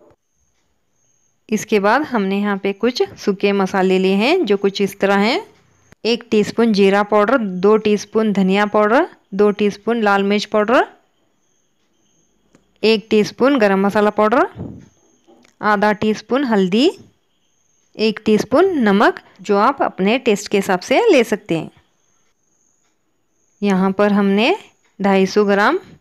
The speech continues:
यानी टू फिफ्टी ग्राम भिंडी ली है, जिसे हमने अच्छे से धोकर साफ़ कर लिया है।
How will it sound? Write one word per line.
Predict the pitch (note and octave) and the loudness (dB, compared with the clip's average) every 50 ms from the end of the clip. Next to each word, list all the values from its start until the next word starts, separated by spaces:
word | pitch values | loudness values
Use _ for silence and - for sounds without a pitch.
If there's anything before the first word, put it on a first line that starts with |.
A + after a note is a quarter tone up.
| _ _ _ _ _ _ _ _ _ _ _ | _ _ _ _ _ _ _ _ _ _ _
यानी | A3 G#3+ G3 F#3+ G#3 B3 | -4 -2 0 0 0 -2
टू | A#3+ A#3+ A#3+ A3+ | -2 -2 -2 -2
फिफ्टी | - - G#3 F#3 - - G#3+ | -2 -2 -6 -4 -2 -2 0
ग्राम | G3 G3 F#3+ G3 A3+ D4+ F#4+ | 2 2 2 2 0 0 -2
भिंडी | G#4 E4 A#3+ F3+ G#3 G#3 F#3+ F#3+ F#3+ G3+ | -2 -4 -2 0 2 2 2 2 2 2
ली | G#3 G3+ G3+ G3 | 2 2 2 2
है, | F#3+ G#3 A3+ D4 G4 G4 | 2 2 2 0 0 0
जिसे | B3+ A3 G#3+ - G#3+ G#3 | -2 -2 -2 -2 -2 -2
हमने | G#3 G3+ G3 G3 G3 G#3+ C4 | -2 -2 -2 -2 -4 -2 -2
अच्छे | D4 A#3+ - - - - G#3+ G3+ | -4 -4 -6 -6 -6 -6 -6 -4
से | - - A3+ B3+ | -4 -4 -4 -2
धोकर | G#3 F3+ F#3 F#3 F#3 F#3 - G#3+ A#3+ D#4 G#4 A4 - _ _ _ _ _ _ _ _ _ _ _ | -2 0 0 -2 -2 0 0 2 2 2 0 -4 -8 _ _ _ _ _ _ _ _ _ _ _
साफ़ | - - G#3+ G3+ F#3+ G3 G3 | -4 -2 -2 0 -2 -4 -4
कर | - G#3+ G3+ | -4 -2 0
लिया | F#3+ G3+ G3 G3+ G#3 G3+ | 0 2 2 2 2 0
है। | G3+ G3+ A3+ C4 F4+ | 0 0 0 0 0